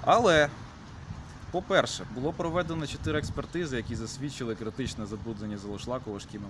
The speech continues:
металами. Ми говоримо про перевищення Г Д К, подекуди в десятки разів. Міді, цинку, нікелю, свинцю, кадмію, фону ртуті в сімнадцять разів. І по-друге, це перевищення вмісту у воді, яка зливається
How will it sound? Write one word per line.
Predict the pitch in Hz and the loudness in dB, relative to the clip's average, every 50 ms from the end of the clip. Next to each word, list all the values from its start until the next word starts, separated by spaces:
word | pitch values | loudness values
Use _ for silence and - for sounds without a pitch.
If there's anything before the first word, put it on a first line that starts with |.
| 98 | -10
металами. | 95 - - 92 85 82 82 - 90 90 101 | -10 -10 -12 -12 -12 -10 -12 -12 -12 -8 -4
Ми | 139 147 | -2 0
говоримо | 143 139 127 123 117 113 107 104 101 98 - | 0 0 0 0 -2 -2 -2 -4 -4 -6 -6
про | 104 104 | -6 -6
перевищення | 98 - 110 104 104 95 107 - - - 98 95 95 92 90 - 95 | -4 -4 -4 -4 -4 -4 -4 -4 -4 -6 -6 -6 -6 -6 -6 -8 -8
Г | 107 104 | -8 -6
Д | 101 104 - - | -6 -6 -6 -4
К, | 101 85 78 - - - - - - - - - | -4 -6 -4 -6 -6 -6 -6 -6 -8 -12 -8 -6
подекуди | 120 123 127 117 - 120 107 117 | -2 -2 -2 -2 -2 -2 -4 -2
в | 110 110 | -4 -2
десятки | 117 113 - 120 110 104 - - 107 | -4 -4 -2 -2 -2 -2 -2 -6 -8
разів. | 98 95 85 - 87 87 80 - - - - - - - 120 | -6 -6 -8 -8 -10 -10 -12 -12 -12 -14 -14 -14 -10 -4 -2
Міді, | 135 160 170 156 139 131 131 | 0 0 2 0 0 0 -2
цинку, | - - - 147 139 127 120 107 - - 107 104 - - - - - 117 | -2 0 2 2 4 4 2 0 -2 -6 -6 -6 -6 -8 -8 -6 -4 0
нікелю, | 131 143 143 139 123 - - 110 104 101 95 90 - - - - - - - - - - - - - | 2 4 6 6 4 4 0 -2 -2 -2 -4 -6 -8 -10 -12 -10 -10 -10 -8 -8 -8 -8 -8 -8 -6
свинцю, | - 127 143 160 165 - - - 120 110 104 95 - - | -2 0 2 2 2 2 0 -2 -2 -2 -4 -4 -4 2
кадмію, | - 143 135 127 117 113 113 107 101 101 95 95 - - - - - - | 6 8 8 8 8 6 0 -2 -2 -4 -6 -6 -8 -8 -8 -10 -6 0
фону | - 165 170 165 160 | 4 4 6 6 6
ртуті | 147 - - 143 127 - 123 | 4 4 2 0 0 0 -2
в | 110 | -2
сімнадцять | - - 110 104 104 104 95 - 101 98 - - - | -2 -4 -2 -2 -2 -4 -4 -6 -8 -8 -8 -8 -8
разів. | 80 - - - - - - - - - - - - - - - - 151 | -6 -6 -6 -8 -6 -8 -8 -8 -8 -8 -8 -8 -8 -8 -8 -6 0 0
І | 156 | 0
по-друге, | 156 180 185 175 175 208 247 233 196 170 156 | 2 2 2 2 4 2 2 4 2 2 0
це | - - 180 | 0 0 -2
перевищення | 175 - 170 170 165 156 156 143 - - 143 135 139 135 | 0 2 2 2 4 4 4 2 4 2 2 4 4 2
вмісту | 127 - 147 151 151 120 - - - - - - 139 | 2 2 2 2 2 2 0 -2 -2 -2 -2 0 0
у | 135 | 2
воді, | 131 147 151 139 120 - - | 4 4 4 4 4 2 0
яка | 98 95 90 - 104 - - | 0 0 0 -2 -2 -2 0
зливається | 117 117 117 113 104 101 98 - 107 | 0 2 2 2 2 2 0 -2 -4